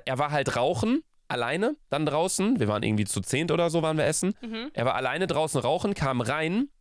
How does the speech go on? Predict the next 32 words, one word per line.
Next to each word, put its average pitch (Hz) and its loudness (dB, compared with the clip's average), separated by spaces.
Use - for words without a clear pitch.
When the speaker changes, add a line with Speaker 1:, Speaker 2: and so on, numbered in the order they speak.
Speaker 1:
war 160 0
aber 156 0
dann 151 -2
am 131 -2
Handy. 139 2
Weißt 147 -2
du, 185 2
und 139 -2
du 120 -2
kennst 160 0
ja, 147 2
wenn 135 2
du 131 4
aufs 120 0
Handy 185 0
guckst, - -2
äh, 139 2
du 131 2
kannst 165 0
ja 160 0
trotzdem 175 0
noch 160 0
so 160 0
im 139 0
Augenwinkel 160 0
sehen, 147 2
wo 139 2
du 139 4
grad 117 -2
hinläufst, 117 2
so 101 2
grob. 87 -2